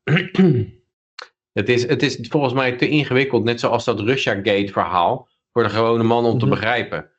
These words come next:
Speaker 1: Van het Steele dossier en wie nou precies wie, eh,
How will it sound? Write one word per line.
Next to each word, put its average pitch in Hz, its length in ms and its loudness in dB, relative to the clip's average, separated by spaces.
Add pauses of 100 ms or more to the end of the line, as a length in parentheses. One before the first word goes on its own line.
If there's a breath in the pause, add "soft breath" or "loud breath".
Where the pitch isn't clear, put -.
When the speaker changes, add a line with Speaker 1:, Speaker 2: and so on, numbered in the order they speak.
(280)
Speaker 1:
Van 110 140 -4
het 95 180 -2
Steele 120 400 2
dossier 107 640 2
en 101 160 0
wie 113 180 0
nou 104 240 0
precies 104 400 -2
wie, 104 520 0 (220)
eh, 104 520 -2